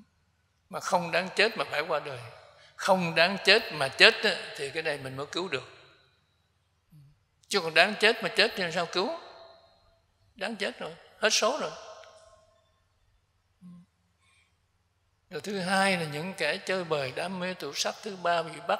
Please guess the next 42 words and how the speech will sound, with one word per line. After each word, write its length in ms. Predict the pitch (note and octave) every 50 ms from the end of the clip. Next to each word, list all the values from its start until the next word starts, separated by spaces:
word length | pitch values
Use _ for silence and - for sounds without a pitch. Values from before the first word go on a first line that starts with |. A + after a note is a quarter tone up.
| -
bị 80 | F#3 F#3
xử 240 | - - F3 D3+ G3
tử 200 | - - E3 E3+
hình, 240 | C#3+ E3 C#3+ C3+ C3
thứ 120 | - F3
tư 220 | F#3 F3+ F3 E3+ E3
chết 140 | E3 F#3+ F#3 - -
chìm, 200 | E3+ D3 C#3 C3+
thứ 80 | C#3+
năm 200 | E3 E3+ D#3+ D#3+
chết 120 | D3+ G3 F3+
cháy 220 | - E3+ D#3 F#3+ G#3+
này. 120 | E3+ C#3+ - - - - - - - - _ _ _ _ _ _ _ _ _ _ _ _ _ _ _ _ _ _ _ _ _ _ _ _ _ _ _ _ F3+ D#3 D3 C#3+ D3 C#3+ _ _ _ _ _ _ _ _ _ _ _ _ _ _ _ _ _ -
Cho 80 | -
nên 180 | F3+ E3 E3 D#3+
những 260 | D3+ D3 C#3 F3 G#3
cái 140 | G3+ G#3 G3 - -
tai 260 | F3+ F3 F#3 F3+ F3
nạn, 480 | D#3+ D3 C#3 B2 A#2+ C3 C#3 D3 D3+ E3 - - - - - - - - _
những 240 | - D#3+ C#3+ D#3+ G3
cái 100 | F#3+ G3 -
tai 220 | - F3+ F#3 F#3 F3
nạn 300 | D#3+ D3 C3 B2+ C#3 D#3+
như 100 | E3 D#3+
thế 340 | - C#3+ E3+ E3+ G3 A3 A3
đó, 100 | A3 G#3+ - - - - - - - -
thì 120 | D#3 D3
cái 100 | C3+ D#3+
trường 160 | E3 E3 D3
hợp 160 | C3 C3 C3
này 160 | C#3 C3+ B2 B2
có 160 | A#2+ D3+ E3
thể 120 | - D3+
cứu 240 | C#3+ - F3 E3+ G3
được. 200 | F3 C#3+ A#2+ - - - - _ _ _ _ _ _ _ _ _ _ _ _ _ _ _ _ _ _ _ _ _ _ _ _ _ _ _ _ _ _ _ _ _ _ _ _ _ _ -
Còn 140 | - D#3+
hết 80 | E3 G#3+
số 300 | G#3 - - G3 G#3+ A#3+ A3+ -
chịu 200 | - C#3+ C#3+ F3 -
đó, 120 | F#3 G#3 A3 - - _ _ _ _ _ _ _ - - - _ _ _ _ _
gọi 160 | D#3 D3+ C#3+
là 120 | C#3 B2